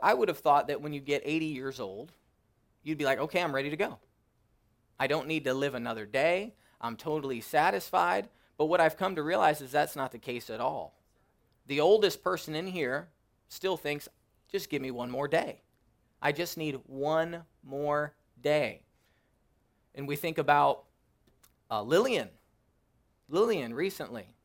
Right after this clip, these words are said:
I mean, just one day. I mean, I visited her in the hospital more than I visited anybody else.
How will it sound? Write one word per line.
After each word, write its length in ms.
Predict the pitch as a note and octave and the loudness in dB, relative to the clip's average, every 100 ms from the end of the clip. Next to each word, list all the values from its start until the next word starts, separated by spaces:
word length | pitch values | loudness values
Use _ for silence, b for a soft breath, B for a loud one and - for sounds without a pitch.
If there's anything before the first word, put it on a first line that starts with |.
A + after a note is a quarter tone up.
| _ | _
I 60 | D3 | -10
mean, 140 | D3 | -8
just 260 | C3+ - - | -10 -12 -8
one 240 | F3 G3 | -6 -2
day. 220 | E3+ F3 | 0 2
I 80 | B2+ | 0
mean, 200 | C#3+ C3+ - b b b _ _ _ _ - | -2 -8 -12 b b b _ _ _ _ 0
I 140 | F3 | 2
visited 440 | F3 F3 D#3 C#3+ C3 | 2 0 0 -4 -2
her 280 | D3+ D#3+ | 0 0
in 140 | D#3 B2+ | -2 -4
the 80 | A#2 | -2
hospital 420 | C#3 C3+ - A#2+ | 0 0 -2 -8
more 220 | B2 C3+ | -4 -6
than 80 | B2 | -6
I 80 | A#2 | -8
visited 340 | B2 A#2 A2+ | -10 -10 -8
anybody 480 | A#2 C3 A#2+ A#2+ A2+ | -8 -6 -4 -4 -6
else. 400 | A#2+ - - | -10 -16 -20